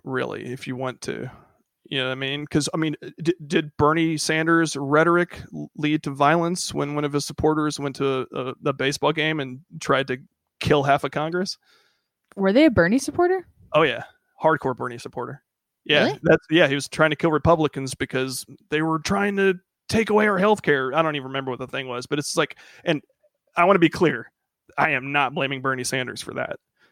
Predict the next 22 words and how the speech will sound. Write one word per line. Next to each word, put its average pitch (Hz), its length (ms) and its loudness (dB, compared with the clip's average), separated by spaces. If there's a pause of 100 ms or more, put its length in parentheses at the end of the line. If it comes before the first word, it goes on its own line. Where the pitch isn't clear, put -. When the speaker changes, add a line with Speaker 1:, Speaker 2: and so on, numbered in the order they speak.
(220)
Speaker 2:
Totally. 190 320 6
Speaker 1:
But 175 100 8
I'm, 175 220 6
I'm 165 200 4
just 151 180 0
saying 147 300 0
that, 131 220 -4
I 151 60 -10
mean, 143 300 -8 (100)
you 175 220 -6
could 190 120 4
extend 165 420 0
that 139 100 2
argument 131 400 -4
out - 160 -8 (1000)
ad 139 200 2
nauseum 127 420 -4
if - 120 -14
you 131 100 -8
wanted - 240 -10
to. - 200 -10 (640)
Speaker 2:
Yeah. 196 380 4